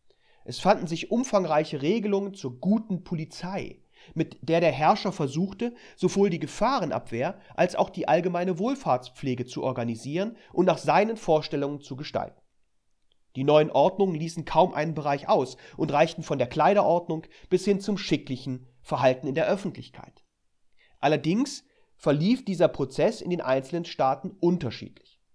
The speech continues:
In Großbritannien und den U S A wird man der Gesetzgebung erst Ende des neunzehnten Jahrhunderts eine größere Rolle zusprechen können.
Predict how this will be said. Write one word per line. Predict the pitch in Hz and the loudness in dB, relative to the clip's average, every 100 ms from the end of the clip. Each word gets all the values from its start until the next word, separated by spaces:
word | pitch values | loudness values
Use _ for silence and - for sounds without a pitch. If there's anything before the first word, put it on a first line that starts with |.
| _ _ _ _ | _ _ _ _
In | - | -10
Großbritannien | 127 143 143 123 - 143 220 240 | 0 0 2 -4 0 0 0 -2
und | 127 | -4
den | 131 | -6
U | 123 | -4
S | 120 - | -6 -6
A | 127 117 196 233 _ _ _ - | -2 0 0 -4 _ _ _ -6
wird | 180 | 0
man | 190 | 0
der | 180 | 2
Gesetzgebung | 175 175 185 - - 196 196 | 0 0 -2 -4 -4 -2 -2
erst | - 190 - | -2 -2 -2
Ende | 190 190 | -4 -2
des | 196 196 | -6 -2
neunzehnten | 202 226 - 139 135 | 0 0 -2 -8 -6
Jahrhunderts | 127 117 127 156 165 - _ _ - | -6 -4 -4 -4 -6 -8 _ _ -6
eine | 147 190 | -2 -2
größere | 156 156 143 139 131 | 2 2 2 -2 2
Rolle | 127 143 | 2 0
zusprechen | 165 185 - - - - | -4 -6 -6 -12 -14 -18
können. | - | -20